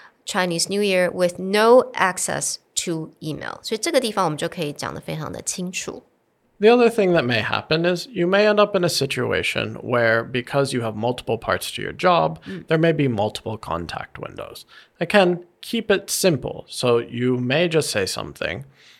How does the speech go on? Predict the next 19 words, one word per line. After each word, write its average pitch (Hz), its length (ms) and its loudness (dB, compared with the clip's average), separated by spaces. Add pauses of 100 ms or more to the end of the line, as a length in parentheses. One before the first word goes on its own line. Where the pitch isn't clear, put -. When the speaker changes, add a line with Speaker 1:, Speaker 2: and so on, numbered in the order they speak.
(220)
Speaker 2:
"If 220 240 4
you 226 120 2
need 180 220 6
assistance 135 600 0
in 101 60 -8
the 95 80 -8
meantime, 160 640 -4 (120)
please 233 280 0
contact 123 640 -2 (140)
the 107 80 -6
following," - 580 -2 (100)
Speaker 1:
Mm. 180 220 -8
Speaker 2:
and 190 80 0
then 190 160 4
make 156 240 2
a - 20 2
list. - 400 -2
Number 180 280 2
one, - 300 -4